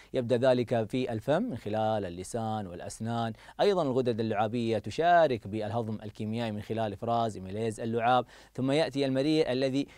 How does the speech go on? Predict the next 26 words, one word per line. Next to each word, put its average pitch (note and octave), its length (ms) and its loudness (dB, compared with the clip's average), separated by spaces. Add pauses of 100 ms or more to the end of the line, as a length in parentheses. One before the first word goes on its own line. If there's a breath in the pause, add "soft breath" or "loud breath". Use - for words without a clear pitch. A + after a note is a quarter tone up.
(120 loud breath)
يمرر D3+ 440 6
هذه A#2+ 380 0
البلعة A2+ 540 2
الغذائية A#2 720 0
من G#2 200 -4
الفم B2 400 -2
إلى B2 420 0 (260 loud breath)
المعدة، C3 600 0 (240 soft breath)
يدخل B2+ 300 0
الطعام B2+ 420 -2
في A#2+ 60 -4
المعدة C3+ 480 0
ليستقبل B2+ 640 0
حمض C3 340 -2
الهيدروكلوريك، B2 800 0 (300 loud breath)
ويقوم C#3 880 4
بهضم A#2+ 320 0
هذا A#2+ 180 0
الطعام A#2 460 0
وبالتحديد A2+ 640 -4
البروتينات A#2 720 -4
التي A2+ 180 -4
يفرز A#2 280 -2
عليها A#2+ 400 -2
إنزيم A#2 500 -2
البيبسين، C3 600 -4